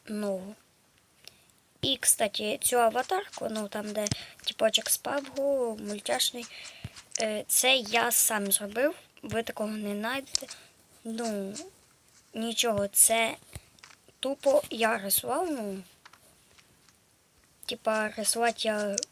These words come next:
вмію, ну, як-небудь. Е, ну, ладно. Це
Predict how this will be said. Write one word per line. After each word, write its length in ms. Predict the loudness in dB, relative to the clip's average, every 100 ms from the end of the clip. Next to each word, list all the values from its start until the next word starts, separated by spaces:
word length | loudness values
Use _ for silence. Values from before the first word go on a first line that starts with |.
| _ -6
вмію, 440 | 0 2 4 2 2
ну, 100 | 0
як-небудь. 540 | 0 0 -6 -6 -10 -12 -12 -14 -10
Е, 140 | -6 -2
ну, 140 | 2 4
ладно. 300 | 2 0 -8 -10 -14 -10 -10 -10 -18 _ -20 -20 -20 -20 -20 -20 -20 -20 -16 -16 -14 -20 -20 -8 0
Це 420 | 2 6 6 4